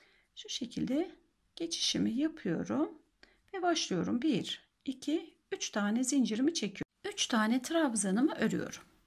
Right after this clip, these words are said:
Bir, iki ve üç. Yandaki trabzanımın tepesine batarak örüyorum. İki zincir çektiğim yere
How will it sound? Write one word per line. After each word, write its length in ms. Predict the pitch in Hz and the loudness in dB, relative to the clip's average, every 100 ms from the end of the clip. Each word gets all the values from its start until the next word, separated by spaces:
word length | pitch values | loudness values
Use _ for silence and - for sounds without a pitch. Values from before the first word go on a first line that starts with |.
| _ - | _ -2
Bir, 440 | 339 170 - - _ _ _ _ _ _ _ _ _ _ _ _ _ _ _ _ - | 0 0 -4 -12 _ _ _ _ _ _ _ _ _ _ _ _ _ _ _ _ -6
iki 540 | 311 - 240 277 - - _ _ _ _ _ - | -6 -2 -4 -2 -4 -12 _ _ _ _ _ -2
ve 240 | 339 349 - | -2 -2 -4
üç. 460 | 220 180 - - - _ _ _ _ _ _ _ _ _ _ _ _ _ _ _ _ _ _ _ _ _ | -2 -2 -4 -8 -8 _ _ _ _ _ _ _ _ _ _ _ _ _ _ _ _ _ _ _ _ _
Yandaki 440 | 349 392 403 381 - | 0 2 0 -4 -4
trabzanımın 760 | 262 226 214 208 185 196 247 | 0 0 0 0 2 4 2
tepesine 600 | 302 330 320 - 190 190 | 0 -2 -2 0 0 -2
batarak 380 | 240 254 262 277 - | -2 -2 -4 -4 -4
örüyorum. 540 | 277 269 269 269 - - _ _ _ _ _ _ _ _ - - _ | -2 0 0 -2 -4 -8 _ _ _ _ _ _ _ _ -20 -20 _
İki 200 | 359 415 | -8 -2
zincir 400 | 381 269 220 233 | 2 4 4 0
çektiğim 580 | 254 254 233 - 226 190 | -2 -4 -4 -2 0 2
yere 420 | 175 196 330 - | 2 2 0 -4